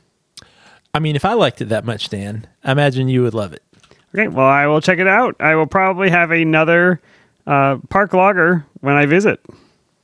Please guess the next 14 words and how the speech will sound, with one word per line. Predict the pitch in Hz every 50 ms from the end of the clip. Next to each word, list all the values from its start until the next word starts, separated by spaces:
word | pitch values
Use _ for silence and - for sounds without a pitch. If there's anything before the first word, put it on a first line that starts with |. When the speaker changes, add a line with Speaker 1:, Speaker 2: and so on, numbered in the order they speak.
| _ _ _ _ _ -
Speaker 1:
Dan, | 143 160 170 175 175 -
we | 151 165
want | 160 160 175 180 -
to | - -
say | - - 165 156 151 156
a | - -
quick | 131 - - 185 - -
thank | - - 156 151 151 151 - -
you | 170 180 185
to | - - 165 147 143 135
our | 123 117
friends | - - 151 143 131 135 123
at | 123 -
Promega. | - - - 135 117 117 113 113 131 170 220 285